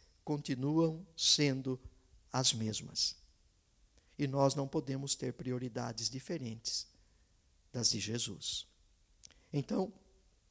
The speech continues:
três foram os temas trabalhados pelo Senhor Jesus junto aos seus discípulos, e esses três temas estão profundamente interligados, conectados.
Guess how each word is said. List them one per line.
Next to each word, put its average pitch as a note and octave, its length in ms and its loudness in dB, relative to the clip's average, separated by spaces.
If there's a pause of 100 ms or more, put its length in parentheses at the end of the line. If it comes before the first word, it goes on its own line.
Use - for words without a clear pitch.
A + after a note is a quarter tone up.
(600)
três A#3+ 380 10
foram F#3+ 520 8
os - 220 -4
temas F3+ 720 6 (1040)
trabalhados E3 760 6
pelo D3 240 -2
Senhor C3 360 -2
Jesus B2+ 720 -2
junto D#3 380 -2
aos B2+ 140 -2
seus B2 180 0
discípulos, - 640 2 (400)
e E3 120 8
esses C#4+ 360 12
três G3+ 340 8
temas G3 380 6
estão G3 520 6 (520)
profundamente E3+ 1200 6
interligados, C#3 1120 -2
conectados. - 1000 -6